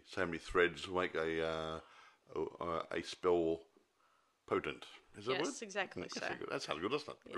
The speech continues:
Speaker 2: Yes.
Speaker 1: Potent. Oh.
Speaker 2: Uh, so anyway, um,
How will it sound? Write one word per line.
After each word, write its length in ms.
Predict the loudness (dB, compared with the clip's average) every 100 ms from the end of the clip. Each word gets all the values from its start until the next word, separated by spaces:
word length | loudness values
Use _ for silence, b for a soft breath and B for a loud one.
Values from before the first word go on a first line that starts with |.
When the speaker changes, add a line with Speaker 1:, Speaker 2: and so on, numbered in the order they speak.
| -4
Speaker 2:
Yes. 260 | -4 -4
Speaker 1:
Potent. 140 | -2 0 2
Oh. 40 |
Speaker 2:
Uh, 300 | 2 0 -4 -6 -14 -18 B B B
so 240 | 2 4 4
anyway, 640 | 0 0 2 4 4 2 -2
um, 520 | -4 -2 -2 -4 -10